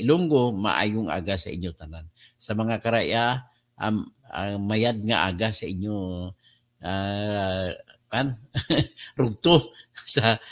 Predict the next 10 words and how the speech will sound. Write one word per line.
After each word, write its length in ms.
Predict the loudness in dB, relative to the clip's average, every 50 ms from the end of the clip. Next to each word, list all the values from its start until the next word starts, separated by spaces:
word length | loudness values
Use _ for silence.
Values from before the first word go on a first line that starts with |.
| -18 -18 -18 -12
sa 320 | -6 2 4 6 6 6 6
mga, 300 | 4 2 2 2 4 4 4 2 2 2 0 -2 -2 -2 0
kwan, 240 | 0 0 0 0
mga 320 | -2 -4 -2 -2 -2 -2 -2 -2 -2 -2 -4 -4 -4 -4 -6 -6 -6 -6 -8 -12 -14 _ _ _ _ _ _ _ _ _ -10
kasimanwa 680 | -2 0 0 0 0 0 0 -2 -2 0 0 -2 -2
sang 200 | -2 -2 -4 -4 -4 -4 -4 -4 -4 -4 -4 -4 -4 -4 -4
nanay 360 | -4 -4 -2 -2 -4 -4 -4
ko 140 | -4 -2 0
sa 180 | 2 0 0
Kalinog. 480 | 0 -4 -2 -2 -2 -2 -4 -4 -6